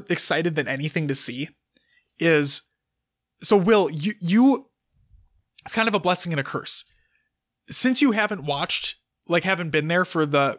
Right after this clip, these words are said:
previous Halo three tournaments and whatnot, I'm excited to see if strats change.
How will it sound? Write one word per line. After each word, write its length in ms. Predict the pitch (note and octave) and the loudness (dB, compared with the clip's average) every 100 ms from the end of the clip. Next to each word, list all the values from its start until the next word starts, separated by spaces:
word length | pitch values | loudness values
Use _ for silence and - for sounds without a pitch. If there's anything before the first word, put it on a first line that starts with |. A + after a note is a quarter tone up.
| _ - | _ -4
previous 420 | E3+ D#3 F#3 - | -2 2 2 2
Halo 220 | G3+ G3+ | 2 2
three 220 | - G#3 | 0 -2
tournaments 400 | - G#3+ A3 - | -2 -2 -2 -2
and 80 | G#3+ | 0
whatnot, 420 | G#3+ A3+ A3+ B3 - _ _ _ _ _ - | 0 0 -2 -2 -12 _ _ _ _ _ -2
I'm 340 | F#3 C#4 D#4+ | 2 2 2
excited 480 | A3 - F#3 E3+ D#3 | 0 0 0 0 -2
to 80 | D3+ | -2
see 320 | - F3 D#3 | -2 -2 -2
if 140 | E3 | -2
strats 580 | - - - E3+ F3+ - | 0 -2 -2 -2 -2 -2
change. 560 | - D3+ B2 - - | -2 -2 -6 -6 -6